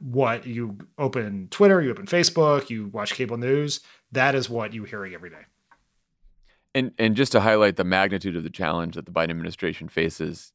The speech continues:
Speaker 2: even if they pass it in, in selling it, in the Data for Progress poll, thirty-five percent of voters said they have a general understanding of what's in the bill before the description of the bill was read to them. Only thirty-five percent said they had a general understanding.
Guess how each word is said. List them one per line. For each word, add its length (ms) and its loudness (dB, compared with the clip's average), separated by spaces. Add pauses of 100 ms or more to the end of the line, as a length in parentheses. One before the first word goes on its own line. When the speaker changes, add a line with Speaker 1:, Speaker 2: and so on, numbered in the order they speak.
Speaker 2:
even 220 -4
if 140 -6
they 120 2
pass 440 0
it 200 2 (220)
in, 140 -6
in 160 -4
selling 340 2
it, 180 -4 (460)
in 160 6
the 80 4
Data 220 6
for 100 -4
Progress 380 4
poll, 400 2 (440)
thirty-five 720 4
percent 260 -2
of 60 -2
voters 520 0
said 260 0
they 100 2
have 200 2
a 40 -2
general 560 2
understanding 680 -2
of 120 -6
what's 200 -2
in 100 -8
the 60 -10
bill 380 -6
before 380 2
the 100 0
description 480 -4
of 100 -6
the 60 -14
bill 180 -2
was 140 -8
read 160 -6
to 80 -16
them. 140 -14
Only 160 -8
thirty-five 540 -4
percent 300 -10
said 180 -6
they 100 -4
had 100 -8
a 60 -10
general 280 -4
understanding. 480 -2